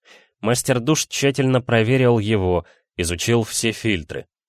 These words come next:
Да, прямого доступа нет, всё передаётся через микропорталы, для чего он использовал любопытную технику ещё одного ушедшего народа,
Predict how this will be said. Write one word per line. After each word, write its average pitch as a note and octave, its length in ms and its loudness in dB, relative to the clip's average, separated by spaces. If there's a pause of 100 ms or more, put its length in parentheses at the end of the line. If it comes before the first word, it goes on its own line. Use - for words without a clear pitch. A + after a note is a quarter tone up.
(260)
Да, G2+ 260 2
прямого B2+ 420 2
доступа A#2 480 -2
нет, G#2+ 380 0 (260)
всё - 220 -4
передаётся F#2+ 640 0
через F2+ 320 -2
микропорталы, F#2+ 920 0 (320)
для E2+ 180 -6
чего F#2+ 240 -2
он F#2 160 2
использовал F#2+ 600 0
любопытную F2+ 720 -2
технику F#2+ 460 -4
ещё E2 440 -2
одного E2+ 460 -2
ушедшего F2 580 -2
народа, F#2+ 440 0